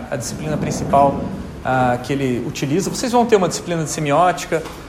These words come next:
é, provavelmente vocês vão receber recomendações pra ler esse livro várias vezes. E eu não consigo recomendar mais, um livro melhor do que esse pra começar na área de design gráfico. É, já que vocês estão bem no começo do curso,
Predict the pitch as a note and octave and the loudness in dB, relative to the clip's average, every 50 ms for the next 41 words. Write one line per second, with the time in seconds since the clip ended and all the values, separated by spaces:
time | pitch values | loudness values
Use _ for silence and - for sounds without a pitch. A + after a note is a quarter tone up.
0 | - - - C#3 C#3 D3 C#3+ C#3+ C#3+ - F#3+ F#3 F#3 E3+ F3 E3+ E3+ F3 D#3 E3 | -16 -10 -8 -4 0 0 0 2 4 4 6 6 6 4 2 0 0 0 0 0
1 | D#3 - D#3+ C#3+ C3+ E3+ E3+ F3 E3+ F3 F3 - D#3+ D3 D#3 D#3 D#3 D3+ D3+ D3+ | 2 2 0 2 2 2 2 2 0 0 0 -2 -2 0 0 0 0 0 -2 -6
2 | - - F#3 F#3+ F#3+ G3+ F3+ E3+ D#3+ D#3 - F3+ E3 - - D#3 D3+ C#3+ C#3+ D#3+ | -6 0 0 2 4 4 4 4 2 2 2 -2 -4 0 2 4 4 6 6 4
3 | F3+ E3+ - - D#3+ E3 E3 D#3 C3+ D3 D3+ D#3 F3+ E3 D3 D#3 E3 F3+ F#3 F#3+ | 2 2 0 -2 -2 -2 -2 2 6 6 6 6 6 2 2 2 2 2 2 0
4 | F3+ - - - - - - - - - - - - - - - - - - - | -4 -6 -6 -6 -8 -8 -10 -12 -14 -16 -16 -16 -10 -6 -2 -2 -2 -2 -2 -6
5 | - - - - - - - - - D#3 D#3+ E3 D#3+ D#3 D3+ D#3 - - - - | -8 -10 -14 -14 -16 -16 -18 -10 -4 2 4 4 6 6 6 6 4 2 2 0
6 | D3 D#3 E3+ F3 F3+ F#3+ F3 - - F#3+ F3 G3 F#3+ E3 - - - - - - | 0 2 2 2 2 2 2 4 2 4 6 6 6 6 2 -2 -6 -12 -14 -4
7 | - E3 D#3+ - F#3 F#3 F3+ F#3 F3+ E3+ D#3+ E3 F3+ G3 G#3 F#3+ G3 F#3+ F#3 F#3+ | -4 0 2 4 4 6 6 6 6 8 8 6 6 6 6 4 4 4 4 2
8 | G3+ F#3+ G3+ G3+ G#3+ G3+ F#3+ F#3+ G3+ G#3+ G3 G3 - F#3 F3+ - - - E3+ E3 | 2 2 2 2 4 8 10 10 10 10 8 4 2 2 2 2 0 -2 -4 -2
9 | - F3+ F3+ E3+ - - F3+ D#3+ D#3+ D#3 D#3+ E3 D#3+ D3+ D3+ C#3 D3+ D#3+ D#3+ D#3 | -2 -2 -2 -2 0 2 2 4 6 4 4 4 2 0 -2 0 0 0 2 2
10 | C3+ A2 - - - - - - - - - - - - - - - - - - | 0 -2 -2 -4 -10 -12 -14 -16 -16 -18 -18 -18 -20 -20 -20 -20 -20 -20 -20 -20
11 | - - - - C3+ C3+ C3 C3 B2+ C3+ D3 D3 - D#3 D3 - D3 - D3+ C3 | -20 -10 -2 2 4 4 4 4 4 4 2 2 2 -2 -4 -4 0 0 2 2
12 | D3 G3 A3 A3+ A3+ G3 F3+ F3 F3 - - E3 - - D#3+ F3 F#3 F3 - - | 4 4 4 2 2 2 2 0 0 -2 -4 -6 -2 0 2 2 2 2 0 -2
13 | G3+ G3 | -2 -2